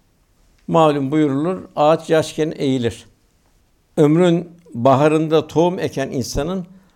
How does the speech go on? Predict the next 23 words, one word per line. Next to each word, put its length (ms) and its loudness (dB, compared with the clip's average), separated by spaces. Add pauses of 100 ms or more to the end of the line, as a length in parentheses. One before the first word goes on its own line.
hayat 380 2
mevsiminde 720 -4 (200)
ambar 360 0
boş 180 0
kalmaz. 500 -2 (1120)
Çocukluk 560 0
ve 80 2
gençlik 680 -4 (640)
şahsiyet 800 -2
ve 200 0
karakterle 680 0
şekillendiği 760 -6
bir 80 -2
mevsimdir. 680 -10 (540)
Elden 400 2
gitmeden 500 -2
evvel 220 0
şu 140 -10
iki 520 -2
değeri 480 2
takdir 440 -2
etmek 360 -6
zordur. 680 -4